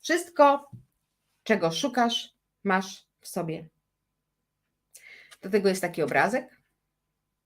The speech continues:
Na jednych działa obrazek, na innych sentencja.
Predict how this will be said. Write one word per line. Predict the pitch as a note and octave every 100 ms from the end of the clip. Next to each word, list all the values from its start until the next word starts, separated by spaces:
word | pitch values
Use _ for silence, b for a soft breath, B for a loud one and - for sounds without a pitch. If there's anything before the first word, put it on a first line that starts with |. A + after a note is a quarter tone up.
| _ _ _ _ _ _ _ _ _ _ _ _ -
Na | F3+
jednych | F3+ E3+ E3
działa | D#3 C#3
obrazek, | D3 D3+ A3+ A#3+ - _ -
na | -
innych | F3+ E3 E3
sentencja. | D#3 D3 F#3 A3+ A#3+ A#3+ B3